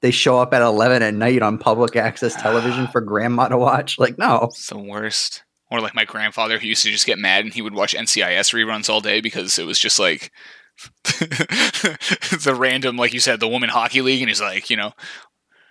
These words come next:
Speaker 2: "So why do I wanna watch women play hockey?" And it's like, "Oh, you know."
Speaker 1: Thanks, Grandpa.
Speaker 2: Yeah, thanks, Grandpa. rip.
Speaker 1: Oh
Speaker 2: The
Speaker 1: my
Speaker 2: best.
Speaker 1: God.
Speaker 2: So, E S P N had a Valorant tournament. The only thing I'm gonna, the only thing I'm gonna say about it, we can,
Speaker 1: I'm
Speaker 2: we
Speaker 1: mad
Speaker 2: can
Speaker 1: about it.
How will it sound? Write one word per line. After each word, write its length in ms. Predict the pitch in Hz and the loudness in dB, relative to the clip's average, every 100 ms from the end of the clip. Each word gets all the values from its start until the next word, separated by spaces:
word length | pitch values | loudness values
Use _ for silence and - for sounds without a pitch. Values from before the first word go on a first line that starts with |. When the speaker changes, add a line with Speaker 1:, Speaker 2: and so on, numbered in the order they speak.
| _ _ | _ _
Speaker 2:
"So 200 | - - - | -12 -12 -8
why 120 | 104 | 0
do 100 | 117 | 2
I 80 | 131 | 2
wanna 180 | 139 147 | 2 2
watch 220 | 143 147 | 0 -2
women 240 | 113 160 135 | 0 -2 0
play 200 | 156 139 | 0 0
hockey?" 420 | 160 160 117 90 | 0 0 -2 -4
And 80 | 117 | -6
it's 120 | 107 | -2
like, 180 | 113 107 | -2 -2
"Oh, 200 | 135 131 - | -8 -10 -16
you 60 | |
know." 160 | 120 127 _ _ - | -16 -16 _ _ -18
Speaker 1:
Thanks, 460 | - - 120 117 | -16 -4 0 0
Grandpa. 400 | - 107 101 104 | 2 0 0 -4
Speaker 2:
Yeah, 220 | 117 131 | 0 0
thanks, 260 | 113 135 127 | 0 -2 -2
Grandpa. 480 | 127 123 127 120 127 - | 0 -2 0 -2 -4 -8
rip. 260 | - 123 - - | -4 -2 -4 -12
Speaker 1:
Oh 140 | 135 117 | -8 -6
Speaker 2:
The 80 | |
Speaker 1:
my 20 | 113 | -2
Speaker 2:
best. 360 | 123 123 113 | 0 0 -2
Speaker 1:
God. 80 | 110 110 - - - - - - - _ - - - - | -4 -10 -12 -12 -12 -14 -12 -12 -12 _ -20 -20 -20 -6
Speaker 2:
So, 320 | - 185 143 - - | 0 2 0 -2 -10
E 140 | 170 170 | 0 2
S 100 | 165 | 2
P 140 | - | 2
N 180 | 143 147 | 2 0
had 200 | 123 156 | 0 -2
a 40 | |
Valorant 380 | 135 135 135 135 | 2 2 2 2
tournament. 400 | 120 135 123 143 - _ _ _ _ _ _ _ _ _ _ - - _ _ - | 0 0 0 -2 -6 _ _ _ _ _ _ _ _ _ _ -20 -20 _ _ -8
The 160 | 156 165 | -2 0
only 220 | 175 202 | 2 2
thing 160 | 208 202 | 2 2
I'm 100 | 170 | 2
gonna, 200 | 175 160 - | 4 2 2
the 140 | 147 - | 0 4
only 220 | 165 202 | 4 4
thing 160 | 214 | 4
I'm 80 | 185 | 4
gonna 140 | 170 165 | 4 4
say 220 | 156 139 | 6 4
about 240 | 123 117 | 4 4
it, 120 | 117 | 2
we 120 | 135 131 | -2 -4
can, 140 | 139 | -2
Speaker 1:
I'm 80 | 123 | 2
Speaker 2:
we 40 | |
Speaker 1:
mad 140 | 139 147 | 4 4
Speaker 2:
can 80 | |
Speaker 1:
about 280 | 143 139 139 | 4 4 4
it. 260 | 139 139 | 4 2